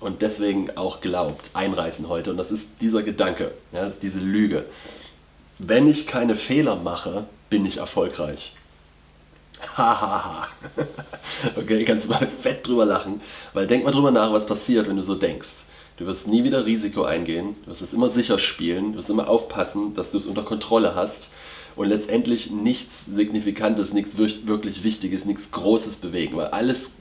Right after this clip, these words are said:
Große, was wir bewegen, fordert Risiko. Alle Leute, die was Großes bewegt haben, haben davor zigmal versagt und haben es immer wieder versucht und immer wieder versucht und sich nicht aufhalten lassen, ja?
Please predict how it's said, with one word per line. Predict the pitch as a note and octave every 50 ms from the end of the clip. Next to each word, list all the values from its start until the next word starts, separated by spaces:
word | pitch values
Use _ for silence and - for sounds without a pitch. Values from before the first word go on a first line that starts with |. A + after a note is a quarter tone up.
| -
Große, | - - - G#2 B2 B2+ B2 - F2+ E2
was | F2+ - G2+
wir | F#2
bewegen, | F#2 F2 F2+ G2+ G#2 G2 D#2 F2
fordert | - - - - G#2 E2+ D#2+ F2 E2+ E2+
Risiko. | F2 F#2+ F#2 D#2+ D#2 D#2 - - D2+ - - - - - - - - -
Alle | - A2 B2+ C3
Leute, | B2 A#2+ A2+ A2+ A2+ A2 A2+ G2
die | F#2 G2 G2 G2 F2
was | F2+ F2+ - - -
Großes | - G2 G#2+ A2+ A2 - -
bewegt | - G#2+ F#2+ G#2+ A2 A2 G#2+ -
haben, | - E2+ D#2+ D#2+ D#2+ E2+ E2 - - - -
haben | - G2 F#2 F#2+ F2+
davor | F#2+ F#2 - - - - G#2 G2 F2+ F2+ -
zigmal | - - - G#2 G2+ - - F#2+ F2 E2 D2+ C#2+ - -
versagt | - - D#2+ D2+ D#2+ E2+ - - - - - - - -
und | - F2 F2 F2+
haben | F2+ F#2+
es | - -
immer | G#2+ A2 G#2+ G#2
wieder | G#2 G#2 G2 F#2+
versucht | - - F2+ F2 G2+ A2 A2 G#2+ - - - -
und | F#2 E2+ -
immer | G#2 G#2 G2+
wieder | G2+ G2 F#2+
versucht | F#2 F2+ F2 G2 G2 - -
und | - E2
sich | F#2 E2+
nicht | F#2+ F2 - -
aufhalten | E2 E2 - - D2+ C#2+ - B1+
lassen, | A1 A1 - - - - -
ja? | E2 F2